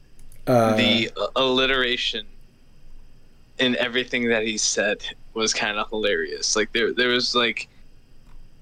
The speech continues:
Speaker 2: oh god, I f-, I f-, I forgot what he said, but there was, like, a handful of, like, weird alliterations that happened in his little, you know,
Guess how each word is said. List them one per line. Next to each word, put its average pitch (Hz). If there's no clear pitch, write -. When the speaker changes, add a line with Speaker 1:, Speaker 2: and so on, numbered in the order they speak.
Speaker 2:
oh 131
god, 120
I 117
f-, 117
I 123
f-, 123
I 127
forgot 135
what 127
he 120
said, 120
but 117
there 135
was, 143
like, 135
a 123
handful 131
of, 120
like, 113
weird 127
alliterations 117
that 113
happened 110
in 110
his 110
little, 113
you 131
know, 110